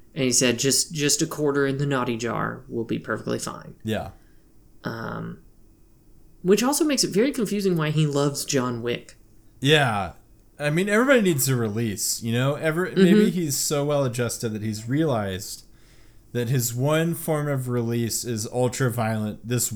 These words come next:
Speaker 2: singular ultra-violent movie.
Speaker 1: Yes. I, yeah, I think, I think there's something to that.
Speaker 2: Yeah.
Speaker 1: Um, and it's funny 'cause, so the movie is about an hour and forty minutes, and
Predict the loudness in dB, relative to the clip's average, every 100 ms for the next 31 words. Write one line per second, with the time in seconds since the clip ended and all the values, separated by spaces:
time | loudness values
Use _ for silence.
0 | -6 -4 -2 -2 -2 0 2 2 2 0
1 | -2 -2 -2 -2 -2 -2 -4 -6 -8 -8
2 | -10 -14 -16 -20 -20 -20 -20 -12 -4 -2
3 | -2 0 0 0 -8 -4 -2 -2 -6 -2
4 | 0 0 -2 0 0 0 0 0 0 0
5 | -2 -2 -2 -2 -2 -6 -4 -2 -2 -4
6 | -14 -20 -20 -20 -8 -4 -2 -4 -4 2
7 | 2 2 0 0 0 -2 0 2 4 4
8 | 2 0 0 0 0 0 0 -2 -2 -2
9 | 0 -2 -2 0 0 0 -2 -4 -4 -2
10 | -2 -4 -6 -4 -2 -4 -6